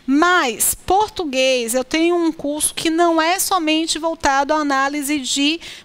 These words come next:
provas, que eu acho que é um curso mais interessante para contemplar este edital,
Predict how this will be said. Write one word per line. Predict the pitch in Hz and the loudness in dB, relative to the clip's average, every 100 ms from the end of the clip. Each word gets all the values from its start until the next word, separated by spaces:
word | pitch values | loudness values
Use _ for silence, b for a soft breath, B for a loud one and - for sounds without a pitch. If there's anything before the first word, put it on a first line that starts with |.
| - | -6
provas, | 277 277 269 226 208 185 - | 0 4 2 0 -4 -2 0
que | 294 | 2
eu | |
acho | 277 294 - | 2 0 0
que | |
é | |
um | 320 | -2
curso | 311 294 294 - | 0 -2 -2 0
mais | 302 294 311 320 | 0 2 0 -2
interessante | 330 330 311 311 294 285 302 | 0 2 2 2 2 0 0
para | 311 302 302 | 0 2 2
contemplar | - 320 320 302 277 269 277 | -2 -2 0 0 0 2 2
este | 302 330 359 | 0 0 -2
edital, | 349 - 247 214 | -4 -2 0 0